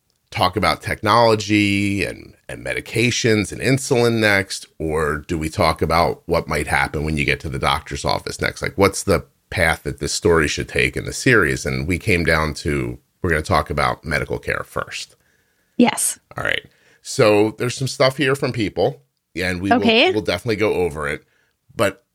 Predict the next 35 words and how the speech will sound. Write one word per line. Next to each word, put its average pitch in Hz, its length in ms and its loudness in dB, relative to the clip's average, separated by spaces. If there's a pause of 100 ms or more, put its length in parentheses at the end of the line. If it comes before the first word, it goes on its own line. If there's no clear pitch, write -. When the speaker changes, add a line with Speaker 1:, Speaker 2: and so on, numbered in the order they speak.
(100)
Speaker 1:
I 113 140 2
think 131 300 -2
I 101 80 4
wanna 101 240 0
talk 101 300 2
to 92 100 -6
you 78 180 -6
first - 400 -8
about - 300 -10
this. - 340 -16 (720)
So - 320 0
I'm 98 600 0 (240)
a - 40 -10
person 135 360 0
who 120 80 4
has 113 180 4
type 107 240 0
two 117 160 -2
diabetes. 85 800 2 (640)
I'm 76 160 -4
listening 104 380 2
to 92 80 -4
this. 85 400 0 (160)
I've 76 140 -6
decided 98 580 2
I'm 76 140 -4
gonna 78 180 -4
do 98 220 0
something. 76 680 -4 (800)
I'm 95 140 0
gonna 95 380 2
do, 92 320 -2 (320)
I 78 80 -4
mean, 87 240 -4
what, 107 180 4